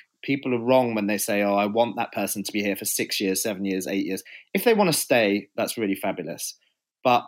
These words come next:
we wanted people to have as much experience as possible, to be able to walk into the business and be like,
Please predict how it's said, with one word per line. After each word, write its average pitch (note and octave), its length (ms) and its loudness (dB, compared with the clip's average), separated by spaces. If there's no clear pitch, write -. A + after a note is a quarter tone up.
we B2+ 100 4
wanted D#3 560 2
people G2+ 800 -2
to C3 140 -2
have A#2+ 200 0
as A#2+ 140 -4
much C3+ 420 0
experience B2+ 720 0
as G#2 120 -6
possible, E2+ 640 -8
to D3 100 2
be D3 100 6
able E3 120 2
to D3+ 100 2
walk D3+ 300 4
into C3+ 260 -2
the A2 80 -4
business G#2+ 340 -2
and G#2+ 100 -4
be G#2 80 -2
like, G2+ 200 0